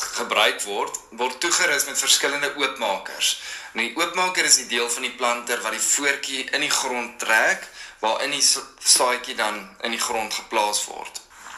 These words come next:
Mens kry twee hooftipe oopmakers: 'n tandoopmaker of 'n skuifoopmaker. En daar is fundamentele verskille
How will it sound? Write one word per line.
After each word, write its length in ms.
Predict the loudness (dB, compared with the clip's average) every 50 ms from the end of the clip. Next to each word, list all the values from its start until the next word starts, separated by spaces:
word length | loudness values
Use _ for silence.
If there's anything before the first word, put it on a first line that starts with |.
| -4 0 4
Mens 140 | 4 4 4
kry 160 | 4 4 2
twee 280 | 2 2 4 4 4 4 2
hooftipe 580 | 2 2 2 2 2 2 0 0 2 0 -2
oopmakers: 920 | -2 -2 -4 -4 -2 -2 -2 -2 -2 -4 -8 -4 2 6 6 6 6 4 0 -6 -12 -16 -18 -16 -18 -18 -18 -20 -8 -2 0
'n 100 | 0 0 0 2
tandoopmaker 1000 | 2 4 4 2 0 -2 -2 -2 -2 0 0 0 0 0 2 2 2 2 2 0 -6
of 160 | -6 -2 2
'n 60 | 4
skuifoopmaker. 1000 | 4 6 6 4 4 2 0 -4 -8 -10 -10 -10 -10 -10 -10 -10 -10 -10 -8 -8 -8 -8 -8 -8 -8 -4 -2
En 120 | 0 2
daar 340 | 2 2 2 2 0 -2 -2
is 280 | 0 0 0 0 0 -2 -6 -8 -10 -10 -10 -10 -12 -12 -14 -16 -18 -20 -20 -20 -20 -18 -12 -6
fundamentele 760 | -2 2 2 4 4 4 2 2 2 2 4 4 4 4 4
verskille 600 | 2 4 4 4 6 6 4 4 4 4 2